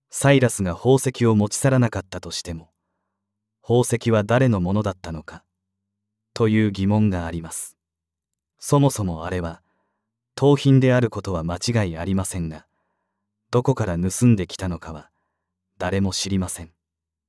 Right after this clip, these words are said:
ルーベンが不正行為でサイラスから奪い、サイラスは強奪と殺人で取り戻したようです。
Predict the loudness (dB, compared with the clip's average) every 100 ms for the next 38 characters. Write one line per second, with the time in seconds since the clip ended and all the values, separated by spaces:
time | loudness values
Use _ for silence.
0 | _ _ -6 2 4 4 2 0 -4 -6
1 | 0 0 2 0 0 -2 -8 -2 -2 -2
2 | -6 -10 -14 -14 -12 -12 -14 _ _ _
3 | _ _ _ _ _ -6 0 2 0 -4
4 | -10 -8 -2 2 2 0 -4 -4 -6 -6
5 | 0 2 2 -2 0 2 2 0 -4 -8
6 | -8 -10 -12 -14 -16